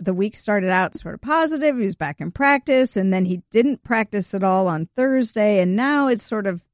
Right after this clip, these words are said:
the tea leaves are sort of pointing to him potentially not playing. This is complicated because, um, in, in terms of their running back situation, obviously Jaylen Samuels is the go-to. For fantasy purpose, he's the number one. But Trey Edmonds, who ended up leading the team in carries last week,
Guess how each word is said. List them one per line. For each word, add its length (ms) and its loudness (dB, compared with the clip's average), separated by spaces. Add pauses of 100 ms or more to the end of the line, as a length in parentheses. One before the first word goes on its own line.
the 160 -4 (300)
tea 180 0
leaves 320 4
are 100 0
sort 220 0
of 80 -4
pointing 380 0
to 120 0
him 280 2
potentially 480 -2
not 240 0
playing. 320 -2
This 160 -4
is 140 0
complicated 600 0
because, 400 0 (460)
um, 480 2
in, 160 4
in 160 4
terms 260 4
of 140 2
their 160 6
running 500 -2
back 300 -4
situation, 580 -6
obviously 420 0
Jaylen 380 0
Samuels 500 -12
is 140 -6
the 80 -6
go-to. 320 -12
For 140 -14
fantasy 320 2
purpose, 340 -2
he's 220 -4
the 80 -6
number 260 -6
one. 200 0
But 120 -8
Trey 220 2
Edmonds, 340 0
who 80 -6
ended 240 -8
up 160 -8
leading 320 -2
the 100 -4
team 280 -2
in 100 -10
carries 460 0
last 240 -2
week, 200 -6